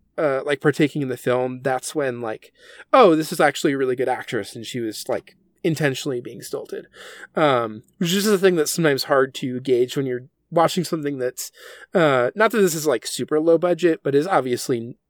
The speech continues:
you know, not the, the, uh, highest budget. Not everybody here is, like, well-known actors and actresses. Um, although there's still some,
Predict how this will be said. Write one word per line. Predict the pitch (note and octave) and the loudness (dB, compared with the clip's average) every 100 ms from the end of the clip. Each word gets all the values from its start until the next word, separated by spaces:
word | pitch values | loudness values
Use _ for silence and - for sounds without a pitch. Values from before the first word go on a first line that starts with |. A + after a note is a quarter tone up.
| - | -4
you | F3+ | 0
know, | A#2+ | 0
not | A#2 D3+ D3 - | -2 0 0 2
the, | C3 A#2+ B2 _ | 0 0 -2 _
the, | D3 B2+ A#2+ A2+ - - - - | 0 2 2 0 -6 -20 -20 -6
uh, | - D3 B2+ | 2 4 4
highest | B2 D#3+ C3+ B2 - | 4 4 4 2 0
budget. | B2 A2+ A2+ A#2 | -2 0 -2 -2
Not | D#3 C3+ | -2 0
everybody | C3 B2+ B2+ | 0 0 -4
here | A#2 B2+ A#2 | -4 -2 -2
is, | A#2 | -2
like, | A#2+ A#2 | -6 -6
well-known | D3 D3 C#3 C3 B2 A#2 A2+ C3 - | 0 2 2 0 -4 -6 -10 -16 -14
actors | A2 A2 A#2+ A2 | -12 -6 -6 -4
and | G#2+ | -8
actresses. | F#2+ - B2 - - - - - - - | -12 -12 -12 -14 -18 -20 -20 -20 -14 -4
Um, | C#3 B2 G#2+ G2+ F2+ _ _ _ _ _ _ - | 0 0 -2 -8 -18 _ _ _ _ _ _ 2
although | F#3 F#3+ | 6 8
there's | G3 F3+ | 6 6
still | B3+ | 4
some, | G#3+ E3 B2+ A#2 | 4 0 -4 -10